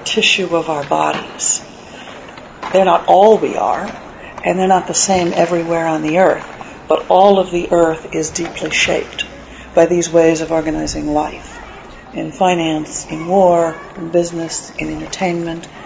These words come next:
in fantasy, in pleasure, in, uh, kinds of expertise, in kinds of play. Uh, that informatics is way too big to think that you can deal with it, um, as, um,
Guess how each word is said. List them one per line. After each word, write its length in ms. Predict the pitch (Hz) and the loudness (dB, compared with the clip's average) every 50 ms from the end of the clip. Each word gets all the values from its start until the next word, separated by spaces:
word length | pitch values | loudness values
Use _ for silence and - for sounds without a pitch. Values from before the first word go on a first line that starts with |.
| - - - | -18 -14 -12
in 140 | 190 165 151 | -10 -10 -10
fantasy, 840 | - - 175 165 165 156 - 156 - - - 156 156 151 151 147 - - - | -8 -4 -2 -2 -2 -2 -4 -4 -4 -4 -4 -4 -4 -6 -6 -10 -10 -10 -8
in 140 | 160 156 | -8 -8
pleasure, 640 | 156 - - - 175 170 165 160 170 165 165 160 160 - - - - - - - - - - - - - | -10 -10 -6 -2 0 0 0 0 0 -2 -2 -2 -4 -8 -12 -16 -18 -18 -16 -16 -16 -16 -16 -16 -12 -8
in, 500 | 185 170 165 160 160 165 165 160 160 156 - - - - - - - | -6 -4 -2 0 0 0 0 -2 -4 -6 -10 -20 -20 -20 -20 -16 -14
uh, 300 | 160 160 156 151 156 151 | -12 -12 -12 -12 -10 -8
kinds 680 | - - - 185 180 175 175 175 170 170 170 160 165 | -6 -6 -4 -2 -2 0 0 0 0 0 -2 -2 -2
of 160 | 160 156 - | -4 -2 -2
expertise, 960 | 175 - - - - - - 156 - - - - 185 170 165 160 156 - - | -2 -2 -2 -4 -6 -4 -4 -6 -4 -4 -4 -4 -2 -4 -2 -2 -2 -2 -2
in 120 | 156 151 147 | -2 -4 -4
kinds 540 | - - - - 180 175 170 165 165 160 165 | -4 -6 -6 -4 -2 -2 -2 -2 -2 -4 -6
of 80 | 151 - - | -8 -10 -10
play. 680 | - - - - 165 165 165 160 165 165 160 156 156 - - - - - - - - - - - - - - - - - - - | -14 -10 -4 0 2 2 2 2 0 -2 -4 -6 -8 -10 -12 -16 -14 -14 -14 -14 -14 -16 -16 -16 -16 -16 -16 -18 -18 -18 -12 -8
Uh, 260 | 185 180 170 170 175 | -6 -2 0 2 2
that 280 | 185 - - - 196 202 | 2 2 4 4 4 6
informatics 880 | - 220 226 208 - 208 196 190 180 175 175 170 165 160 - - - - | 6 6 4 4 4 4 4 4 4 6 6 4 4 2 -2 -4 -4 -4
is 160 | 180 165 160 | -4 -6 -4
way 300 | 175 160 175 180 196 220 | 0 4 6 8 8 6
too 240 | 220 220 - 202 185 | 6 4 0 0 0
big 420 | - 180 170 156 147 147 143 143 - - - - - - - - - - - - - - - | 4 4 4 4 2 0 -4 -8 -12 -14 -18 -18 -18 -20 -20 -18 -18 -18 -18 -18 -14 -10 -6
to 80 | - | -6
think 380 | - - - - 170 165 - - | -4 0 0 0 0 0 -2 -4
that 140 | 170 - - | -4 -2 -2
you 120 | 180 180 | -2 -4
can 240 | 185 - 170 160 160 | -4 -4 -8 -8 -4
deal 260 | 156 170 175 175 175 | -2 2 2 4 4
with 280 | 165 170 165 - - - | 2 0 -2 -4 -4 -4
it, 200 | 160 160 - - - - - - - - - - - - | -4 -4 -4 -6 -16 -18 -20 -20 -20 -20 -20 -16 -10 -8
um, 420 | - 165 160 160 160 160 165 165 - - - | -6 -6 -4 -4 -4 -4 -4 -6 -6 -8 -6
as, 540 | 165 160 160 156 156 160 160 156 - - | -4 -2 0 0 0 0 0 -2 -4 -4
um, 320 | 175 160 156 156 156 156 | -2 -2 -2 -2 -2 -4